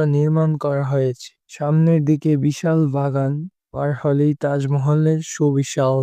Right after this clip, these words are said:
দেয়াল, অনেক উঁচু, চারদিকে চারটি মিনার রয়েছে,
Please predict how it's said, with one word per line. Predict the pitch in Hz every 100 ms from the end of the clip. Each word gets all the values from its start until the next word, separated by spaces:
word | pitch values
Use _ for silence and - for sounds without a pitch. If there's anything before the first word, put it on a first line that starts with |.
| 127
দেয়াল, | 127 120 -
অনেক | 143 147 170 170 -
উঁচু, | 170 160 - 139 151 185
চারদিকে | 147 147 151 151 147 156 160 -
চারটি | - 151 143 156 139
মিনার | 143 147 151 147 143
রয়েছে, | 143 143 131 - -